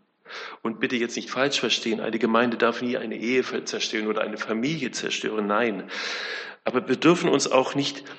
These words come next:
der Illusion hingeben, als ob Gemeinde ohne Opfer zu haben wäre, als ob geistliches Leben ohne Opfer zu haben wäre.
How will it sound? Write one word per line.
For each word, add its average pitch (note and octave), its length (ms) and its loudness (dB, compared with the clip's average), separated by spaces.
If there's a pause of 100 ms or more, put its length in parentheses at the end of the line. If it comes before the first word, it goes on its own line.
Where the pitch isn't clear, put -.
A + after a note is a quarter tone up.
(160)
der B2+ 160 6
Illusion C3 500 6
hingeben, C3+ 680 4 (320)
als - 160 -6
ob - 160 0
Gemeinde G#2+ 500 -2
ohne G#2 260 -6
Opfer - 320 -12
zu - 240 -8
haben F2+ 360 -8
wäre, F#2 420 -12 (800)
als - 160 -8
ob - 160 -12
geistliches - 600 -4
Leben B2 520 -4 (180)
ohne G2+ 360 -2
Opfer F#2+ 340 -10
zu - 240 -8
haben - 340 -14
wäre. - 320 -16